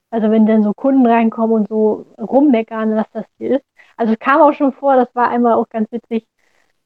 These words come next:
kam so eine rein und so meinte, "Hier, der Schuh, der passt nicht, so doof, hat das der Lehrling gebaut?"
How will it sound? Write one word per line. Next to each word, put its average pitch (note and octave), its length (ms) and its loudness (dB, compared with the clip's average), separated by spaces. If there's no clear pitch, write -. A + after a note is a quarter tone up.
kam A#3+ 260 0
so A3+ 80 0
eine A3+ 320 0
rein A#3 340 0
und A3 220 0
so A3 180 -2
meinte, A3+ 300 0
"Hier, A3 140 -6
der G#3+ 180 -2
Schuh, B3 440 0
der A3 160 -2
passt - 360 -14
nicht, A3 320 -2
so A3+ 80 -10
doof, B3 340 2
hat - 160 -14
das A3 160 -10
der A#3 140 -2
Lehrling B3+ 380 2
gebaut?" B3 560 4